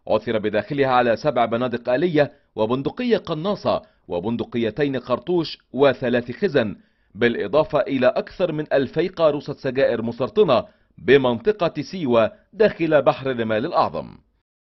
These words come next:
كما تم القبض على مائة وتسعة وأربعين متسللا من جنسيات مختلفة خلال محاولة للهجرة غير الشرعية، وضبط خمسة أجولة من جوهر الحشيش المخدر تزن حوالي ثمانين كيلوغراما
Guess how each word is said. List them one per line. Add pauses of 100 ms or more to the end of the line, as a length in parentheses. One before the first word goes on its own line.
(580)
كما
تم
القبض
على
مائة
وتسعة
وأربعين
متسللا
من
جنسيات
مختلفة (260)
خلال
محاولة
للهجرة
غير
الشرعية، (440)
وضبط
خمسة
أجولة
من
جوهر
الحشيش
المخدر (340)
تزن
حوالي
ثمانين
كيلوغراما